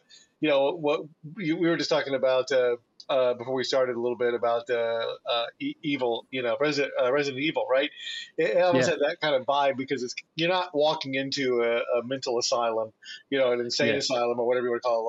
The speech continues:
Speaker 1: it, a mental hospital.
Speaker 2: Especially
Speaker 1: It's like
Speaker 2: one that's, like, still functioning.
Speaker 1: Yeah, yeah, I know.
Speaker 2: Waza,
Speaker 1: It's like,
Speaker 2: I mean
Speaker 1: it's like, I thought at first when they, and they set it up to be, have that kind of look like a, like Silent Hill, right? You're thinking, "It must be deserted."
Speaker 2: Yes.
Speaker 1: The next thing you know, they're,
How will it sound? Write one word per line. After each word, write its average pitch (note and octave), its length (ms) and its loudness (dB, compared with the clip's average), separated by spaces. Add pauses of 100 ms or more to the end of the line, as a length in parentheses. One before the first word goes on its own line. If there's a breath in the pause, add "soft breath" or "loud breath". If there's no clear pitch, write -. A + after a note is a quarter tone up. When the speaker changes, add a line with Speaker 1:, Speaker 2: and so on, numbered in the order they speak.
Speaker 1:
it, A#2+ 60 -2
a A2 40 -6 (100)
mental B2+ 180 2
hospital. B2 320 0
Speaker 2:
Especially A#3 300 2
Speaker 1:
It's G#3+ 60 4
like E3+ 40 4
Speaker 2:
one D3 180 4
that's, A#2+ 220 0
like, A2+ 160 -2
still C3+ 220 -2
functioning. A2 800 -2
Speaker 1:
Yeah, D4 340 2 (100)
yeah, A3 140 2
I G3+ 80 4
know. G3+ 260 2
Speaker 2:
Waza, C3 220 2
Speaker 1:
It's G2 100 2
like, - 140 4
Speaker 2:
I - 20 2
mean A2+ 300 0
Speaker 1:
it's G3+ 160 0
like, D#3+ 180 0
I F3 100 2
thought A3 300 2
at E3 140 0
first C#4 260 2
when F#3+ 120 -2
they, E3+ 60 4
and F#3+ 220 2
they F3+ 60 2
set A#3 200 0
it A3+ 40 0
up G#3 120 -2
to E3+ 80 -6
be, F3+ 100 2
have F3 260 2
that C#3+ 160 0
kind D#3 180 -2
of B2+ 140 -4
look D#3 220 -2
like B2+ 220 0
a, B2 120 2 (300 loud breath)
like C3+ 160 0
Silent C#3+ 440 2
Hill, C#3+ 240 2
right? C3 220 2
You're C3+ 120 -8
thinking, D3+ 180 -4
"It - 20 -2
must G3+ 140 -2
be B3+ 100 0
deserted." D3 460 -2
Speaker 2:
Yes. B2+ 320 2
Speaker 1:
The D3 80 -2
next E3 180 0
thing E3+ 140 2
you D3+ 80 -2
know, E3 180 4
they're, C3 320 0